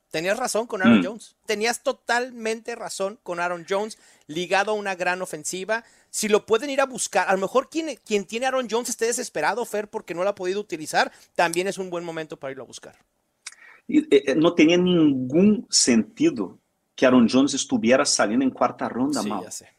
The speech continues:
Speaker 1: Sí, de-, totalmente
Speaker 2: Y yo
Speaker 1: de acuerdo.
Speaker 2: solo no tengo más Aaron Jones porque en cuarta ronda estaba saliendo Christian Watson. <laughs> Entonces era
Speaker 1: Claro, <laughs>
Speaker 2: entre Aaron
Speaker 1: exactamente.
Speaker 2: Jones y Christian
Speaker 1: Sí,
Speaker 2: Watson,
Speaker 1: sí,
Speaker 2: Christian
Speaker 1: sí.
Speaker 2: Watson, Aaron Jones. Entonces yo pillaba uno o a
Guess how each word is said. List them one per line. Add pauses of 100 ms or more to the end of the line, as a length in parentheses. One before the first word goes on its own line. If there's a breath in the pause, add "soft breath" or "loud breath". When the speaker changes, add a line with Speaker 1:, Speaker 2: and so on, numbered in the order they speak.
(220)
Speaker 1:
Sí,
de-,
totalmente
Speaker 2:
Y
yo
Speaker 1:
de
acuerdo.
Speaker 2:
solo
no
tengo
más
Aaron
Jones
porque
en
cuarta
ronda
estaba
saliendo
Christian
Watson.
<laughs>
Entonces
era
Speaker 1:
Claro,
<laughs>
Speaker 2:
entre
Aaron
Speaker 1:
exactamente.
Speaker 2:
Jones
y
Christian
Speaker 1:
Sí,
Speaker 2:
Watson,
Speaker 1:
sí,
Speaker 2:
Christian
Speaker 1:
sí.
Speaker 2:
Watson,
Aaron
Jones.
Entonces
yo
pillaba
uno
o
a